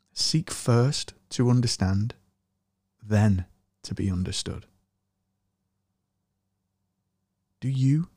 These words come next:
understand the people that you serve? Perhaps it's time to listen some more. Remember,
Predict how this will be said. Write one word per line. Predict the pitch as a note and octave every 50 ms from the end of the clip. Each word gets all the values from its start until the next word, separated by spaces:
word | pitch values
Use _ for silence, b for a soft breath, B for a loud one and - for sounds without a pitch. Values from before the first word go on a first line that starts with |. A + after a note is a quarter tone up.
| _ _
understand | B2 C3 C3 B2+ A#2+ - - B2 B2+ C3+ C3 A#2 G2+ G#2 - - _ _ _ _ _ _ _
the | - -
people | - G#2 G2+ - G#2 G#2+
that | G#2 -
you | - G2+
serve? | G#2+ - - G2+ G2+ A2 B2 E3 - - _ _ _ _ _ _ _ _ _ _ _ _ _ _ _ _ _ _ _ _ _ _ _ _ _ _ _ _ _ _ _ _ _ _ _ _ _ _ _ _ _
Perhaps | - A2+ A2 A2+ C3+ - - - - - - - _ _ _ _ _ _ _ _ _
it's | - - - -
time | - A#2+ A#2+ A#2
to | - A2
listen | A2+ A#2+ A#2 A2+ - - D3+ E3 F#3 - _ _ _ _ _ _ _ _ _
some | - - - A#2 A#2+
more. | A#2 A#2 A#2 B2+ E3 - _ _ _ _ _ _ _ _ _ _ _ _ _ _ _ _ _ _ _ _ _ _ _ _ _ _ _ _ _ _ _ _ _ _ _ _ _ _ _ _ _ _ _ B B B B B B B B
Remember, | - C3 D3+ E3 E3 F3+ F#3+ G3 F#3+ F#3+ F3+ -